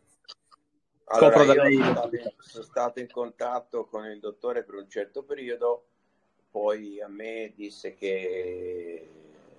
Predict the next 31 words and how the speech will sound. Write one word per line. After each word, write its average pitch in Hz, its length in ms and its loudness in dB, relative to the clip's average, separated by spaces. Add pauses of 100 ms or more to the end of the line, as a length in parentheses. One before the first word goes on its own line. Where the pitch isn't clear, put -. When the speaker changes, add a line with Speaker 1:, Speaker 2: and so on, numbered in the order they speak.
(240)
Speaker 1:
sarebbe 104 420 0
Speaker 2:
Mm. 101 40 -4
Speaker 1:
ri-, 95 180 -6
rimasto 98 480 -8
in - 100 -18
Italia 98 340 0
in 90 80 -16
pensione 107 760 -6 (520)
e - 80 -14
Speaker 2:
Ah, 131 140 4
Speaker 1:
poi 110 160 2
dopo 120 260 -2
Speaker 2:
ok. 110 60 -4
Speaker 1:
evidentemente 101 800 -10
ha 92 60 -16
cambiato 98 500 -2
idea, 104 500 -4 (480)
perché 90 440 -6
Speaker 2:
Sì. 87 120 -4
Speaker 1:
credo 95 380 -4
che 98 80 -8
in 98 100 -10
questo 107 300 -6
momento 104 480 -4
sia 80 240 -8
qua, 101 340 2
sta - 220 -10
facendo 90 500 -8
delle 87 220 -6
attività 87 560 -8
qua. - 180 -6